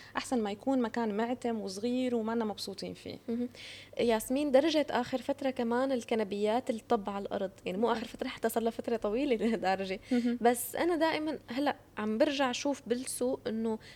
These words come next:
Speaker 2: عم ترجع موضة الكنبيات يلي إجريها أر-، مرتفعة عن الأرض.
Speaker 1: مهم. مهم.
Speaker 2: وكل مالهم عم بيبلشوا يرفعوا شوي أكتر. آه، شو السبب؟ يا ترى كانت فاشلة، آه، الكنبيات أو الأثاث الطب على الأرض كان فاشل؟ كان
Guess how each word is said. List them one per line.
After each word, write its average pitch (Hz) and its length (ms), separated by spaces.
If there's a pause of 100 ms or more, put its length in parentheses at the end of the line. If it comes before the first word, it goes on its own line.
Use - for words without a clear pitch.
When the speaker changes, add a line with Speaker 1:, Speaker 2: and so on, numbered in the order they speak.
Speaker 2:
عم 214 100
ترجع 214 680
موضة 226 360
الكنبيات 220 680
يلي 220 240
إجريها 220 440
أر-، - 260
مرتفعة 202 400
عن 180 140
الأرض. - 260
Speaker 1:
مهم. 220 340
مهم. 214 280
Speaker 2:
وكل 208 320
مالهم 294 280
عم 233 140
بيبلشوا 233 440
يرفعوا 226 340
شوي 208 340
أكتر. - 340 (440)
آه، 220 400
شو 330 160
السبب؟ 196 460
يا 202 100
ترى 277 220
كانت 269 300
فاشلة، 262 560 (240)
آه، 202 340 (460)
الكنبيات 214 640
أو 214 140
الأثاث 214 720
الطب 202 380
على 196 120
الأرض 202 240 (520)
كان 226 220
فاشل؟ 226 520
كان 208 600